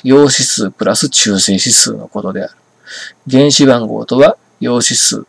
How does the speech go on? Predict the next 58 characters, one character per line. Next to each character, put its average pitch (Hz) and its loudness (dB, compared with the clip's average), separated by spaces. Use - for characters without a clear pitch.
の - -12
こ 87 -4
と。 - -12
そ - -4
し - 0
て 160 2
電 147 2
気 - -8
的 107 -2
は、 117 2
え 101 0
ー、 - -2
電 123 -2
気 120 -14
的 113 -4
に 113 0
中 104 -2
性 98 2
に 113 0
な 95 2
る 95 0
ん 92 -4
だ 95 -2
か 98 2
ら、 139 4
陽 107 2
子 - -4
の 80 -10
数 98 -8
と 135 2
電 110 0
子 98 -4
の 90 -4
数 98 -2
も 90 -2
同 92 2
じ 95 0
な 87 -2
の 85 -10
で、 - 2
結 - -8
論 107 -6
と - -10
し - -4
て - -4
は 92 -2
で 92 -10
す - -10
ね、 120 -8
原 101 0
子 104 0
番 92 -2
号 - -8
と - -10
い 147 -6
う 104 -10
の 107 -6
が 135 4